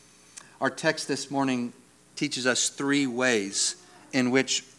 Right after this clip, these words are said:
prayer springs from a holy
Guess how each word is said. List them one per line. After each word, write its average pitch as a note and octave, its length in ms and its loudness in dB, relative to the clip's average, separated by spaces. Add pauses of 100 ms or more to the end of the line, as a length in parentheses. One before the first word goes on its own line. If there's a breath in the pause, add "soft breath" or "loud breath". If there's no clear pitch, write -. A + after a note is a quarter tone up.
(300)
prayer B2+ 560 2 (180)
springs C3+ 720 -4
from B2+ 240 -4
a A#2+ 40 2
holy B2+ 680 -2